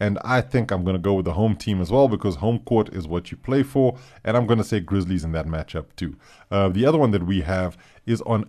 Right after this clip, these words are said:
early hours of Sunday morning. That's Raptors taking on the, um, seventy-sixers. Um, and what's interesting, that one's in Philly. So, seventy-sixers versus Raptors in Philly.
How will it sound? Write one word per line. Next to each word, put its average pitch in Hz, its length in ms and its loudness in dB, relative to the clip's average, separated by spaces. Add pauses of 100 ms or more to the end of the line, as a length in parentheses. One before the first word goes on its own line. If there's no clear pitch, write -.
(140)
early 151 400 2
hours 98 320 -2
of 85 100 -6
Sunday 90 280 -2
morning. 107 300 2
That's 95 180 -2
Raptors 101 520 -2
taking 98 320 -4
on 87 240 -2 (340)
the, 92 460 0
um, 85 640 -2
seventy-sixers. 135 840 -2 (380)
Um, 107 340 2
and 131 160 2
what's 143 160 0
interesting, 160 360 -2
that 110 200 -2
one's 110 280 0
in 98 200 -4
Philly. 120 500 0
So, - 400 2 (680)
seventy-sixers 135 520 0
versus 95 320 -4
Raptors 131 460 2
in 180 180 4
Philly. 135 440 2